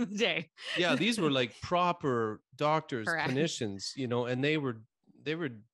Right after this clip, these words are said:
Speaker 2: doing it. And so they must have got things right a little bit more than zero percent. And, and if, I mean, so, so you have to understand that as an origin for the people who were doing it. And if I've talked about it before,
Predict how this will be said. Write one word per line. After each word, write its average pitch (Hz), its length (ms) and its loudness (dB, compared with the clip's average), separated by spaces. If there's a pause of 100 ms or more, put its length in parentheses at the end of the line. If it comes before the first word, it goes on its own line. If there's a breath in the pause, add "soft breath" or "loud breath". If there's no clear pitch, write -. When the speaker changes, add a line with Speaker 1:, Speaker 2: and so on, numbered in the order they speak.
(100)
Speaker 2:
doing 170 240 2
it. 82 180 -6 (640 loud breath)
And 147 160 -4
so 156 200 0
they 151 100 0
must 190 320 0
have 190 100 -2 (440)
got 147 300 -2
things 139 280 -4
right 127 260 -2
a 123 80 -8
little 139 240 -2
bit 139 180 -2
more 127 260 -6
than 110 280 -8 (320)
zero 110 540 -2 (260)
percent. 98 480 -6 (1000)
And, 131 580 0
and 127 160 -4
if, 127 120 -4 (680)
I 151 60 -10
mean, 175 220 -2
so, 180 220 -2
so 185 160 -2
you 180 100 0
have 202 120 -2
to 202 60 -4
understand 156 400 -4
that 127 180 -2
as 113 180 -6
an 110 60 -8
origin 110 400 -6
for - 100 -18
the 104 80 -12
people 110 280 -8
who 107 100 -6
were 104 80 -6
doing 98 260 -4
it. 85 100 -10 (600 loud breath)
And 123 160 0
if 135 100 -2
I've 127 200 -2
talked 156 240 0
about 165 140 0
it 123 80 -4
before, 123 480 -2